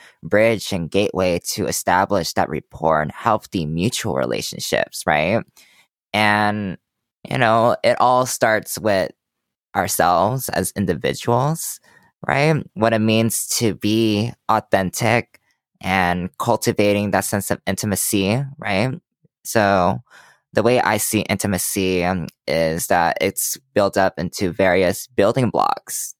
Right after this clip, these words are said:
to create and establish intimacy. For example, um, in order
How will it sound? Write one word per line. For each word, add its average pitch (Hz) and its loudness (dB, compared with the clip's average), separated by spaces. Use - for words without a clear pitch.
to 87 0
create 101 0
and 87 -2
establish 95 0
intimacy. - -10
For 101 0
example, 92 0
um, 104 0
in 101 0
order 90 2